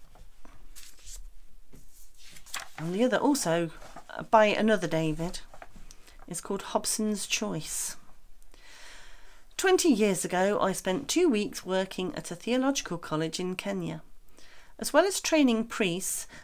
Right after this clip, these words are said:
the college also taught secretarial and accounting skills to local school leavers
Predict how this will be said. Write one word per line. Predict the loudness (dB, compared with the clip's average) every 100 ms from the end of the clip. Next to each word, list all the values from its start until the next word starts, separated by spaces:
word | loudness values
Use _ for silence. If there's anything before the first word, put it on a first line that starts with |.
| -10
the | -6
college | 2 4 4 2
also | 0 2 2
taught | 0 0 0 0
secretarial | 0 -2 -2 -4 2 2 2 0 -2
and | -2 -4
accounting | 2 4 4 4 -4
skills | -4 -2 0 0 -2
to | -2
local | 0 -2 -2
school | -2 4 6
leavers | 6 2 -2 -4 -4